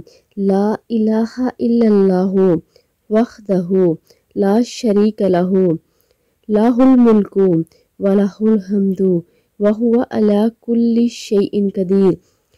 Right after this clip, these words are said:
तर्जमा है इसका, अल्लाह के सिवा कोई माबूद नहीं, वो अकेला है, इसका कोई शरीक नहीं, इसी के लिए बादशाही है और इसी के लिए सारी तारीफें हैं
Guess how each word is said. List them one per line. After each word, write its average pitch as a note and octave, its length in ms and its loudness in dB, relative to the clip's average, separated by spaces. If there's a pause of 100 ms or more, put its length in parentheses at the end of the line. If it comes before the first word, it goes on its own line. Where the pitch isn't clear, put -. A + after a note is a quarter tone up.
(260)
तर्जमा A#3+ 460 0
है A3 180 2
इसका, F#3 340 -2 (420)
अल्लाह G3 380 0 (160)
के A#3 100 -2
सिवा A3+ 380 -2
कोई C4 200 -2
माबूद F#3+ 540 0
नहीं, F#3+ 360 2 (600)
वो A3+ 120 -2 (120)
अकेला G3+ 460 0
है, F#3+ 240 2 (500)
इसका G#3+ 360 -8 (100)
कोई G#3 220 2
शरीक F#3 540 -2
नहीं, F#3 440 0 (960)
इसी C4+ 320 -2
के D4+ 180 0
लिए C4+ 280 4
बादशाही F#3+ 760 0
है F#3+ 180 4 (760)
और A#3 200 -10
इसी B3 280 -2
के B3+ 180 0
लिए A#3 280 2
सारी A3+ 540 0
तारीफें G3 560 0
हैं G3 260 4